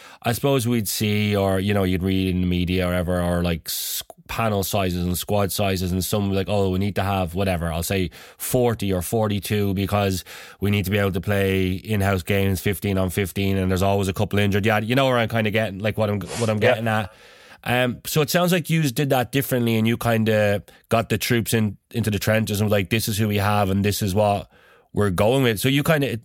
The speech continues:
Speaker 1: like, you guys kinda did it differently than maybe how the norm would suggest, or what's kinda, what, certainly what I would hear when you're, when you're chit-chatting to different people.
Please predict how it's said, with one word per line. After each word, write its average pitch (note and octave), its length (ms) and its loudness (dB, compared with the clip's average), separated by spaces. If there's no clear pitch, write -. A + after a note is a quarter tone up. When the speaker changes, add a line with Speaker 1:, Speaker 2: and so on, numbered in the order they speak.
Speaker 1:
like, A#2 160 -4
you C3 100 0
guys C3 300 0
kinda B2+ 200 0
did A2+ 200 0
it F#2+ 100 -4
differently A#2 360 0
than A2 180 2
maybe G#2+ 220 0
how G#2+ 120 2
the G2+ 100 -2
norm G#2 640 0
would G2 160 0
suggest, G#2 560 0
or G2 80 2
what's F#2+ 180 0
kinda, G2+ 400 0
what, G2 200 -4
certainly G#2+ 320 0
what G2+ 120 2
I G2+ 120 2
would G#2+ 120 0
hear G2 300 0
when D#2+ 140 -6
you're, G2 200 -2
when G2+ 140 -2
you're F#2+ 80 0
chit-chatting F#2 400 -4
to G2 60 -2
different F#2 240 -4
people. A2+ 300 -4